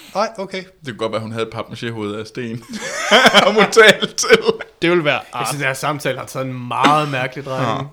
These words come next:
Speaker 2: Ja.
Speaker 1: Er det en god film, Troels?
Speaker 2: Øh, jeg var ikke hundrede procent solgt, for at være helt ærlig.
Speaker 1: Nej.
Speaker 2: Jeg synes, den er
Speaker 1: Mere underlig end
Speaker 2: mere underlig, end den er god. Den, den er også lidt sjov,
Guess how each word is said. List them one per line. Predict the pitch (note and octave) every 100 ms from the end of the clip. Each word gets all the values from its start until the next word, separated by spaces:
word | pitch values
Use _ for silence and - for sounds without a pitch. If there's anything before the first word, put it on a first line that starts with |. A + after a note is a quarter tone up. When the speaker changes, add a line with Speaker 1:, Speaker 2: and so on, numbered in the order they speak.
| -
Speaker 2:
Ja. |
Speaker 1:
Er | E3
det |
en | F3+
god | F#3+ E3
film, | D3 B2+
Troels? | B2+ A#2 - - - _ _ _ _ _ _ _ _ _ _ _ _ _ _ _ - - C3+
Speaker 2:
Øh, | - B1 - - - -
jeg | B2
var | C3
ikke | D3 D3
hundrede | D3+ C#3+
procent | A#2+ B2+ B2
solgt, | B2 A#2 -
for | A2+
at |
være | G2
helt | G#2 G#2+ G2+
ærlig. | G2+ G#2 G2+
Speaker 1:
Nej. | C3 - F2 -
Speaker 2:
Jeg | B2
synes, | C#3 C3
den | C#3 B2
er | A2+ G#2 F#2+ - - - - - - -
Speaker 1:
Mere | C#3+ D3+
underlig | C#3 C#3+ C3+ A#2
end | G#2+ G#2 G2+
Speaker 2:
mere | F3+ F#3+ G3+ G3 F3
underlig, | F3 F#3 F#3 D#3 C#3+
end | D3+ B2+
den | B2+ A#2
er |
god. | A2+ - D#3 D3+ - -
Den, | C#3 - C#3
den | C#3
er |
også | C#3 D#3 E3+
lidt | D#3+
sjov, | - F#3 F3 D#3 C3